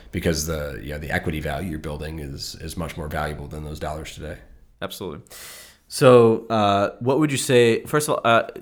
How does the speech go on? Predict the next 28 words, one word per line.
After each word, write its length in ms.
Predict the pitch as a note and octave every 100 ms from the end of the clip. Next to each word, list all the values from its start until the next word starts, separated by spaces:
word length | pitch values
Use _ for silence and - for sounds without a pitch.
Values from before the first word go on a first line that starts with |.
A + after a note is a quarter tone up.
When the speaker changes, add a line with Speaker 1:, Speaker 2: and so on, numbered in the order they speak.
| -
Speaker 2:
obviously 380 | - C3+ - A#2+
it's 100 | G#2+
been 100 | A2+
four 240 | - A#2
years 320 | A2 G#2+ G2+
now. 100 | G#2+ F#2+
How 100 | A#2+
many 100 | D3+
employees 500 | A2+ G#2+ C#3 D3+ -
do 120 | E3+
you 40 |
guys 180 | E3+ F3
have? 220 | F#3 F#3+ _ _ -
Speaker 1:
We're 160 | F#2 G2
at 140 | -
twelve. 500 | - F#2 - - - -
Speaker 2:
What 300 | A2+ C#3 E3+
would 180 | E3 D3+
you 80 |
say 640 | C#3 - C#3 C3 C3+ - -
is 460 | A#2+ A#2+ A2+ A2 G2
next 420 | G2 G#2+ - -
for 100 | A2
the 120 | G#2+
business? 500 | G2 G#2 G2 F#2 -
I 40 |
mean, 200 | F#2+ F#2
what, 320 | F#2 G2 -